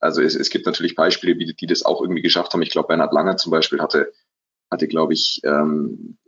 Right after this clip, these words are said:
dem wurde davon, es war eher versperrt von den Eltern. Also der musste da, glaub ich, sehr, sehr viel alleine hinkriegen.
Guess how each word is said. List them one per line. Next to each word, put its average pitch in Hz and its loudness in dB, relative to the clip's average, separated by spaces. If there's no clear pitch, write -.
dem 85 0
wurde 90 4
davon, 82 0
es - -4
war 87 4
eher 92 4
versperrt 95 2
von 107 -2
den 101 0
Eltern. 110 2
Also 87 -6
der 87 0
musste - -2
da, 87 0
glaub 85 0
ich, 87 -2
sehr, 98 4
sehr 92 4
viel - -6
alleine 87 2
hinkriegen. 107 -2